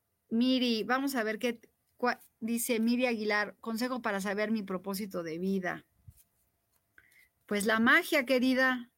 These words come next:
la intuición, ponerte a trabajar con esos secretos ocultos que tienes para que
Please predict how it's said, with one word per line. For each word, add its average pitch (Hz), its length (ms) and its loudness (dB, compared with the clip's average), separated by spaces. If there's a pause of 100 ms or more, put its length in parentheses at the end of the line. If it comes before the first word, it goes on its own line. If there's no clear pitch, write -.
(320)
la 214 120 -2
intuición, 233 840 0 (1700)
ponerte 240 380 2
a 269 60 2
trabajar 220 540 0
con 226 260 2
esos 247 260 0
secretos 220 520 -2
ocultos 226 420 -4
que 208 140 -4
tienes 226 400 0
para 190 280 -2
que 180 340 -2